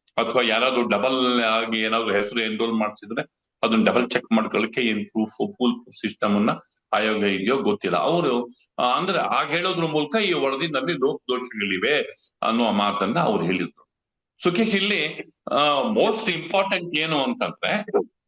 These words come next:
ಆ, ಈಗ ಸಮುದಾಯಗಳು ನಮ್ ಸಂಖ್ಯೆ ಕಡಿಮೆ ತೋರಿಸಿದ್ದಾರೆ ಅಂತ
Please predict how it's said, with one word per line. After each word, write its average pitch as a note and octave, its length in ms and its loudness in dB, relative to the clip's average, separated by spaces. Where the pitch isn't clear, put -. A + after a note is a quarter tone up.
ಆ, - 180 -4
ಈಗ F2 300 -4
ಸಮುದಾಯಗಳು C#3+ 760 2
ನಮ್ C3+ 320 0
ಸಂಖ್ಯೆ C3+ 460 -4
ಕಡಿಮೆ B2+ 300 -2
ತೋರಿಸಿದ್ದಾರೆ B2+ 580 -2
ಅಂತ A#2+ 160 -4